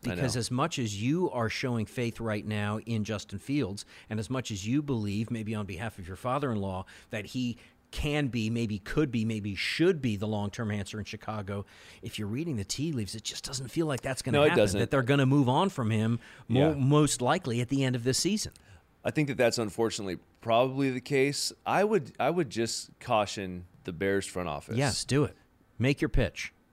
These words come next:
Speaker 1: So I, I mean, yes, there are some, some quality prospects out there, and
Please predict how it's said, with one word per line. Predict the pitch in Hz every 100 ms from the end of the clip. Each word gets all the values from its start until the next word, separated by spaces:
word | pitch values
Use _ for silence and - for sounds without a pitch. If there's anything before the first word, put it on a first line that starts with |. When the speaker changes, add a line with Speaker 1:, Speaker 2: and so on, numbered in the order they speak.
| _ _
Speaker 1:
So | - 123 117
I, | 147 -
I | 123
mean, | 123 117
yes, | 135 113 87 - - - _ _
there | 107 120 123
are | 120
some, | 117 123 110 104 110 _ 104
some | - 92
quality | - 117 110 104 95
prospects | - 95 87 - 85 -
out | 78 80
there, | 82 - 92 _ _ _ _ _
and | 95 90 87